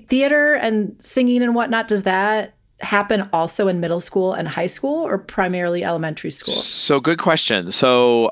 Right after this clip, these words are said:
Speaker 2: I would say I got a bout of anxiety in middle school that sort of comes along with, like, teenage life,
Speaker 1: Yep.
Speaker 2: right? Or preteen life at that point. And I participated in musicals, and I auditioned for Little Shop of Horrors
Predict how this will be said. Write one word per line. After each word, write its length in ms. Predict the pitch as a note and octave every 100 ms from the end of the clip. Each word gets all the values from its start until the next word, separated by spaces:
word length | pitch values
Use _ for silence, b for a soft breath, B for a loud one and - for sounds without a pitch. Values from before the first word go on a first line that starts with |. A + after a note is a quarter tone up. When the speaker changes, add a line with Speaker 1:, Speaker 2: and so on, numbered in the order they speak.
| -
Speaker 2:
I 160 | B2
would 140 | E3+ E3
say 220 | F3+ D#3+
I 100 | A#2+
got 180 | A2 G#2
a 60 |
bout 260 | F#2+ F#2 G#2
of 80 | G#2+
anxiety 540 | F#2+ F2+ D#2+ F2 G#2
in 100 | A#2
middle 200 | B2 B2+
school 360 | B2+ C#3+ C3 C3+
that 180 | G#2+ F#2+
sort 140 | G2+
of 60 | F#2
comes 280 | - G2 F#2
along 300 | F2+ F2+ F#2
with, 240 | F2 -
like, 340 | F2+ E2+ - -
teenage 380 | - G#2 F#2+ F2+
life, 500 | F#2 F2 D#3 - - E3+
Speaker 1:
Yep. 140 | F3
Speaker 2:
right? 260 | G2+ C#3+ - _ -
Or 160 | A#2
preteen 440 | G#2 A2 G#2+ B2 A#2
life 340 | A2 A#2 -
at 60 | -
that 160 | A2
point. 340 | - C3 C#3 E3 _ -
And 840 | G#2+ G#2 G2+ G2 G2+ G2 G2 G2+ B B B B B B
I 420 | G3+ C#3+ F3+ F3+
participated 880 | - B2+ B2 - C#4+ - C#4 A3 C#3
in 80 | A2+
musicals, 420 | G#2+ G2+ G#2+ G#2
and 80 | G#2
I 260 | G2+ F#2+
auditioned 540 | F#2 - D3 - B2 G#2+
for 480 | - G#2+ G2 G2 F#2+
Little 180 | G2
Shop 300 | G2 G#2 F2
of 100 | E2+
Horrors 880 | - - B2 E2+ D#2 D#2 D#2+ - -